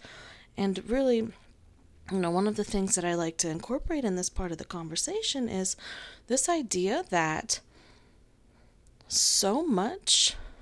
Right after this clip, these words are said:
of what was known about living well and having access to quality of life in the past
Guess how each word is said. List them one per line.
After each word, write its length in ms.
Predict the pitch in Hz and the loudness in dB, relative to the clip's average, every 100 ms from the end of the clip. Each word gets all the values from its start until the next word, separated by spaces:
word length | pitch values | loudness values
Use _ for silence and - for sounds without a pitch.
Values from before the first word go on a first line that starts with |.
| - - - - - | -20 -20 -20 -20 -6
of 140 | 190 185 | -4 2
what 260 | 190 - | 2 2
was 260 | 175 180 170 | 2 2 2
known 500 | 156 151 170 226 285 | 2 2 2 0 0
about 340 | 196 175 - | 0 0 0
living 440 | 165 170 175 175 156 | 0 0 0 0 0
well 340 | 147 151 185 | -2 -2 -2
and 100 | 170 | -2
having 320 | 151 151 151 | -4 -6 -6
access 340 | 147 151 175 - | -8 -8 -4 -4
to 120 | - | -4
quality 360 | - 160 156 | -6 -6 -4
of 100 | 160 | -4
life 260 | 147 147 160 | -4 -6 -8
in 80 | 151 | -10
the 80 | 156 | -10
past 500 | 143 147 190 - | -10 -10 -8 -8